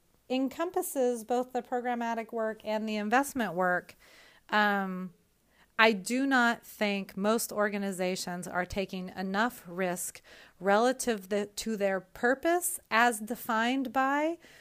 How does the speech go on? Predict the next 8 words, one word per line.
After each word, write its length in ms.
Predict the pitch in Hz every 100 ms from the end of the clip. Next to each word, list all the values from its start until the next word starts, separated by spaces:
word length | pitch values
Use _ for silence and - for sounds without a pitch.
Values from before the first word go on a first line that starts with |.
| - _ -
the 220 | 185 226
need 340 | 220 226 233 -
to 120 | 220
service 880 | - 214 202 190 190 190 - - -
society. 640 | - 185 - 156 - - 139 _ _ _ _ _ _ _ _ -
That 320 | 170 247 294
said, 400 | - 170 165 247 _ _ _ _ - - _ -
um, 360 | 208 208 190